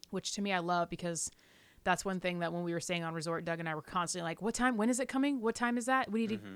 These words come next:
Speaker 1: click on the resort T V." So it's things like that. Um, you can also, like, connect with the front desk. So if you need more towels or something, you can use the Hey Disney to do that. Um, but it's also coming to your home. So it is something that you are going to be able to, um, purchase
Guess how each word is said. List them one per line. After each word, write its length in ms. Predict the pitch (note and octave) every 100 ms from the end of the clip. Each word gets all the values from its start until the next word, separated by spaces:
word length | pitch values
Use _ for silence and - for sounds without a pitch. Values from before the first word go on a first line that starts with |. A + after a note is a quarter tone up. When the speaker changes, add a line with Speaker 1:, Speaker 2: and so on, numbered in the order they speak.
| G3
Speaker 1:
click 180 | A3 A#3
on 80 |
the 60 | A3
resort 260 | F#3 F#3+ -
T 80 |
V." 220 | F3 E3 D#3+ - - - -
So 200 | - A3+
it's 160 | G#3 -
things 240 | A#3 A#3
like 160 | G#3 G3
that. 340 | G#3 G3 F#3+
Um, 460 | - G3 F3+ F3 F3
you 180 | - F#3+
can 140 | G3+
also, 500 | G3 F3+ - F#3 F3+ F3
like, 200 | E3 -
connect 320 | F#3+ F3+ -
with 80 | F3
the 80 |
front 240 | E3 - E3+
desk. 320 | C4 C4 C4
So 220 | - F#3+
if 140 | F3+ -
you 120 | F3+
need 320 | F3+ F3 E3+
more 200 | E3 D#3+
towels 440 | - A3+ A#3 A#3 G#3
or 80 |
something, 380 | G#3 G#3+ G3 G3
you 120 | E3+
can 140 | D#3+ F3
use 240 | E3 E3
the 100 | -
Hey 140 | D3+ D#3
Disney 440 | D#3+ F#3+ F#3 F3+
to 140 | F3 E3
do 180 | F3+ F3
that. 300 | F3 F3 - - - - -
Um, 440 | F#3 F3+ E3 D#3+ -
but 400 | F3+ A#3+ F#3+ -
it's 140 | G3+
also 280 | - A3+ A3+
coming 300 | G3+ A3 A3
to 300 | G#3+ A3+ A3+
your 240 | G#3+ A#3 B3
home. 320 | G3+ D#3+ D#3
So 180 | - G3+
it 80 | F#3+
is 80 | -
something 280 | A3+ G#3+
that 160 | G3 F3
you 180 | F3+ A3
are 80 | G#3
going 220 | G3+ F#3+
to 80 | F3
be 140 | F#3
able 180 | F3+ E3+
to, 180 | F3 F3+ E3+
um, 320 | - E3+ E3 E3+
purchase 600 | - G3+ F#3 F#3 E3+ -